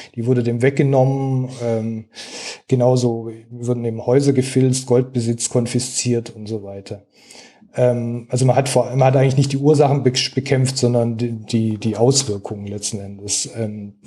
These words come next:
das hat, äh, natürlich nichts bewirkt, äh, <laughs> kann man sich denken. Ähm, die Wende kam dann im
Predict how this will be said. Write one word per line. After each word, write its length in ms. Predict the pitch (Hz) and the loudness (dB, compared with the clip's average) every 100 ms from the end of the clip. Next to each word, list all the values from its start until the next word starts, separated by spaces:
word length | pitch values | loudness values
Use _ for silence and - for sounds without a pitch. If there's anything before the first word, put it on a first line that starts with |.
| - | -12
das 240 | - - - | -4 0 2
hat, 380 | 131 - - - - | 0 -2 -14 -14 -2
äh, 360 | 117 117 113 107 _ _ | 2 2 0 -8 _ _
natürlich 540 | 117 - 135 131 - | -6 2 2 2 -2
nichts 400 | 113 120 - - | -2 -2 -2 -4
bewirkt, 720 | - 107 117 147 143 - 151 135 | -4 2 4 2 0 -4 -4 -4
äh, 240 | 117 110 113 131 | -2 -4 -8 -10
<laughs> 160 | - | -6
kann 160 | - 127 | -2 0
man 80 | 113 | 0
sich 160 | 110 | -2
denken. 460 | 120 127 135 156 147 - - - - - - _ | 0 0 0 -6 -8 -16 -16 -16 -16 -18 -20 _
Ähm, 420 | 135 131 131 123 | 0 0 0 -2
die 180 | 117 139 | -2 0
Wende 280 | 147 190 208 | 4 4 2
kam 260 | - 165 160 | 2 -2 2
dann 480 | 147 135 131 - _ _ _ | 2 0 -6 -12 _ _ _
im 800 | 143 135 131 127 127 123 123 | -2 0 -2 -4 -6 -10 -16